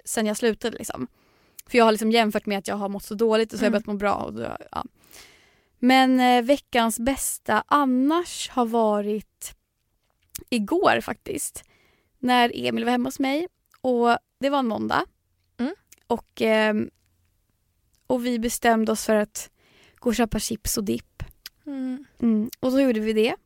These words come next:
Speaker 1: det var jävligt gott. Och det fanns liksom inga så här, "Åh nej, det är måndag, nej." Utan så här, det var ingen tanke på att man får inte äta godis på lördag eller
Speaker 2: Mm.
Speaker 1: på var-, så här. Det hade bara så här, "Gud vad gott det ska bli bara."
Speaker 2: Mm.
Speaker 1: Och mysigt. Och, eh,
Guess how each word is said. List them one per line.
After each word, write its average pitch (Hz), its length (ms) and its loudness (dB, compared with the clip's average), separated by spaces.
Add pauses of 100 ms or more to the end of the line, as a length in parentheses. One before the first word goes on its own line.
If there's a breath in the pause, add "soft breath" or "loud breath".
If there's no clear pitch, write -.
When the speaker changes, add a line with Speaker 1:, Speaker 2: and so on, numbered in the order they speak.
(160)
Speaker 1:
det 233 80 -4
var 226 80 0
jävligt 214 460 0
gott. - 420 -8 (160)
Och 240 120 -2
det 240 100 2
fanns 233 180 0
liksom 233 280 -6
inga 226 220 -4
så 220 100 -4
här, 202 220 -4
"Åh - 80 -8
nej, 311 180 -2
det 302 100 -4
är 302 40 -4
måndag, 311 580 0
nej." - 560 -4
Utan 240 260 -2
så 220 60 0
här, 208 140 -2 (760)
det 254 180 -4
var 247 300 0
ingen 247 360 0 (320 soft breath)
tanke 254 440 2
på 233 100 -2
att 226 100 -2
man 226 120 -2
får 254 100 -2
inte 240 120 -4
äta 233 160 -6
godis 233 340 -6
på 247 160 -6
lördag 240 500 -4
eller 233 200 0
Speaker 2:
Mm. 214 100 0
Speaker 1:
på 233 260 -2
var-, 240 380 -2
så 220 80 -6
här. 220 120 -4 (440 soft breath)
Det 254 120 -2
hade 277 200 4
bara 233 120 4
så - 80 -6
här, 220 100 -2
"Gud 277 400 -2
vad - 140 -6
gott - 120 -14
det - 80 -16
ska - 140 -12
bli - 140 -10
bara." - 180 -12
Speaker 2:
Mm. 220 280 0
Speaker 1:
Och 233 60 -4
mysigt. - 460 -8 (140)
Och, - 420 -2
eh, 240 340 4